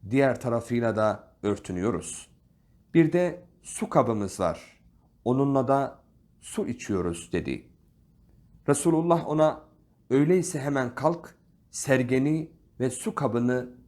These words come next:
bana getir." dedi. O kişi gitti, sergeni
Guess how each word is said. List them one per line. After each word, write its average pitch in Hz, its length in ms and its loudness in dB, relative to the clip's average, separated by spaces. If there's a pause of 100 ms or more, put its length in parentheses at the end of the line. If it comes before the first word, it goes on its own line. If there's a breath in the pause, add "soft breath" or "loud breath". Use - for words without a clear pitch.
bana 127 220 2
getir." - 600 -10 (200)
dedi. 80 300 -8 (640)
O 135 100 4
kişi 120 360 -4
gitti, 117 580 -2 (300 soft breath)
sergeni 117 840 -2